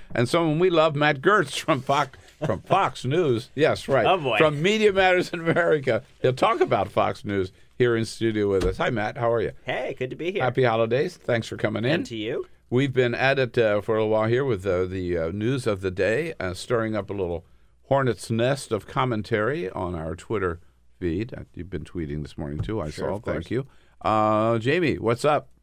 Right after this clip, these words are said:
Speaker 3: Yeah, let's begin talking about the tax bill. Again, we're on Twitter at B P Show. That's where you can send us a comment this morning and anytime. N C Nomad says, "So,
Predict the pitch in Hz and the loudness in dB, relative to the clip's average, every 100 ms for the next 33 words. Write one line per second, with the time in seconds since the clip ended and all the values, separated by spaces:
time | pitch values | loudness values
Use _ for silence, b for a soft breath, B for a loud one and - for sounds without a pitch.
0 | _ - - 160 165 180 180 160 175 165 | _ -8 0 0 0 2 2 2 2 0
1 | - 156 147 131 131 147 139 120 120 117 | 2 0 2 0 2 4 4 0 -2 -4
2 | 107 147 151 - - 107 113 135 - 104 | -2 0 0 -2 0 2 4 2 0 0
3 | 110 113 110 107 - 120 117 117 113 107 | 0 2 0 0 0 2 2 0 -4 -4
4 | 110 98 117 120 - 107 123 98 - 110 | -6 -4 -6 -4 0 0 0 -2 -4 -4
5 | 101 92 101 87 - 120 104 92 - 98 | -4 -4 -8 -8 -4 -4 -4 -6 -6 -8
6 | 92 - 151 147 117 107 - 120 113 - | -8 -4 -2 0 0 -2 -6 -10 -6 -4
7 | 139 139 147 180 160 156 - 277 156 113 | 0 2 2 2 0 0 0 0 0 0
8 | 104 135 B B B - 202 202 196 196 | -2 -2 B B B 0 0 0 2 4
9 | 202 175 127 - 139 117 - - - 220 | 4 2 2 2 2 2 -4 -6 0 4
10 | 240 143 90 | 4 4 0